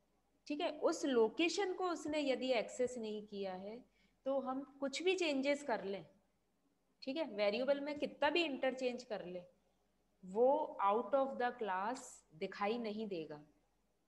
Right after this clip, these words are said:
वो out of the class impact नहीं करेगा, ठीक है।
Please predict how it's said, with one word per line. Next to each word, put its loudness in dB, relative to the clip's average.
वो 0
out 2
of -2
the 2
class -2
impact 0
नहीं -4
करेगा, -8
ठीक -8
है। -6